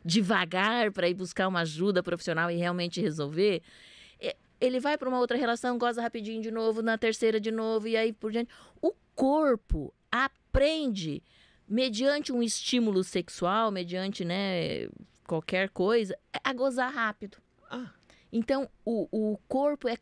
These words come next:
Speaker 1: condicionado, o pênis é condicionado a ejacular rapidinho. Então, a gente fica, na verdade, com duas dificuldades: a psicológica e a física, por condicionamento físico.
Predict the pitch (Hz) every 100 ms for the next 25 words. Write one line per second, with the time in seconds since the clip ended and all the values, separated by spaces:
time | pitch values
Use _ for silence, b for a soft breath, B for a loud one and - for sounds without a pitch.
0 | - 302 339 427 381 - - 233 190 170
1 | 190 214 208 202 208 214 220 240 262 -
2 | 247 214 220 233 247 254 254 247 240 262
3 | 240 254 220 226 220 _ _ B B B
4 | 233 269 269 269 262 - 269 277 247 240
5 | 233 220 240 240 - 240 226 277 262 220
6 | 226 - 226 202 170 143 156 - 202 214
7 | 226 _ _ _ - - 175 170 180 269
8 | 320 - 285 - 247 247 233 247 - 254
9 | 226 190 - - - _ _ - 247 240
10 | 233 220 - 233 226 226 254 220 - 165
11 | 139 151 -